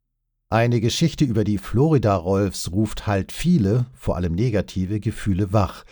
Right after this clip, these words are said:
und wird daher auch gerne von den Medien erzählt. Die Meldung, dass viele Menschen ihren Anspruch auf Sozialleistungen nicht wahrnehmen,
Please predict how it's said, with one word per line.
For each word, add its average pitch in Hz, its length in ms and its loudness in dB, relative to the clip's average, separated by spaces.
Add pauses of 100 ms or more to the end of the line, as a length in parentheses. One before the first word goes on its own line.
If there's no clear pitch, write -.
(180)
und - 280 -4
wird 82 320 -4
daher 90 400 0
auch - 180 -6
gerne 92 320 0
von 113 180 -4
den 107 160 -2
Medien 80 340 -4
erzählt. - 680 -8 (580)
Die 101 80 2
Meldung, 110 500 4
dass - 200 -4
viele 139 260 0
Menschen 98 460 2
ihren 123 340 0
Anspruch 110 560 -2
auf 78 160 -6
Sozialleistungen 90 960 -2
nicht - 240 -4
wahrnehmen, 104 560 0